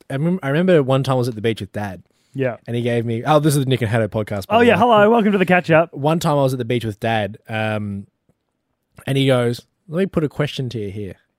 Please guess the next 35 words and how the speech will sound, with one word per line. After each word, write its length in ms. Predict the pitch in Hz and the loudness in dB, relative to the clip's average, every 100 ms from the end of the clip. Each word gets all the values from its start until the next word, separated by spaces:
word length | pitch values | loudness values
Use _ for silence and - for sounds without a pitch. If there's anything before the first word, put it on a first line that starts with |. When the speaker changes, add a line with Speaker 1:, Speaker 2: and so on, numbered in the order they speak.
| _ _ _ _ _ - | _ _ _ _ _ -8
Speaker 1:
Would 180 | 143 160 | -4 -2
you 100 | 208 | 0
rather 280 | 175 165 165 | 0 2 0
me 160 | 151 | 0
give 180 | 139 135 | -2 -2
you 100 | 127 | -2
one 280 | 123 139 180 | -2 -2 0
million 240 | 175 160 | 0 0
dollars 320 | 139 123 117 | 0 0 -2
right 320 | 110 113 117 113 | -4 -4 -2 -4
now?" 160 | 151 | -4
I 40 | 190 | -2
was 80 | |
like, 140 | 135 104 | -2 -4
"I'll 60 | 107 | -10
take 160 | 98 101 | -10 -12
that, 120 | 98 | -12
Dad." 160 | 135 _ | -14 _
Speaker 2:
<laughs> 60 | - | -6
Speaker 1:
He's 160 | 175 | 0
like, 440 | 269 - 254 214 135 | 0 2 2 2 0
Speaker 2:
Yep, 160 | 151 120 | -2 -2
Speaker 1:
He's 60 | 120 | -2
Speaker 2:
sure. 80 | 143 | -2
Speaker 1:
like, 60 | 113 | -2
Speaker 2:
That 40 | |
Speaker 1:
"Hear 60 | 135 | -2
Speaker 2:
one. 80 | 139 | 0
Speaker 1:
the 80 | 117 | 0
rest 120 | 123 | 0
Speaker 2:
Lock 80 | 135 | 0
Speaker 1:
of 60 | |
Speaker 2:
it 40 | 156 | 0
Speaker 1:
it." 80 | 127 | -2
Speaker 2:
in. 160 | 107 | -4